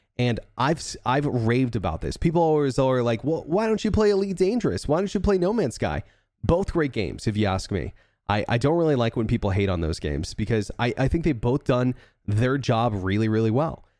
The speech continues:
But Star Citizen, its content delivery system is why I play it. The way that the game is presented to you and the way that you play it is different from any other video game I've played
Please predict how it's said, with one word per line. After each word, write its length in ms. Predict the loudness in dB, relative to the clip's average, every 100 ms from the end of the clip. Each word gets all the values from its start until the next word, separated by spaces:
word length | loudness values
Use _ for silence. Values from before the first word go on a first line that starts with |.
| _ _
But 260 | -4 -2 -4
Star 460 | -8 -4 0 0 0
Citizen, 640 | -2 -2 0 -2 -4 -8 _
its 240 | -2 -2
content 1000 | -4 -6 -2 0 0 -2 0 0 0 -4
delivery 600 | -2 0 2 2 2 0
system 540 | -2 -6 -6 -8 -8 -10 _ _ _ _ -2
is 200 | -2 -2 -6
why 440 | 0 2 2 0
I 160 | 0 -2
play 300 | -2 -2 -2
it. 140 | -4 -10 _ _ -4
The 340 | 0 2 0 -4 -10 -8
way 460 | -4 0 2 0 -2
that 280 | 0 0 0
the 80 | -4
game 380 | -2 0 2 0
is 140 | -2
presented 540 | -2 -2 0 0 -2 -2
to 140 | -2
you 260 | 2 0 0
and 140 | 0
the 40 | 0
way 260 | 0 0
that 120 | 0 0
you 120 | -2
play 380 | -4 -4 0 0
it 220 | -2 -4 -20 _ _
is 220 | -4 -2
different 380 | -2 -2 -2 -2
from 200 | -2 -2 0
any 180 | 2 2
other 180 | 0
video 280 | 0 2 2
game 160 | 2 0
I've 220 | 0 -2
played 320 | -2 -2 -2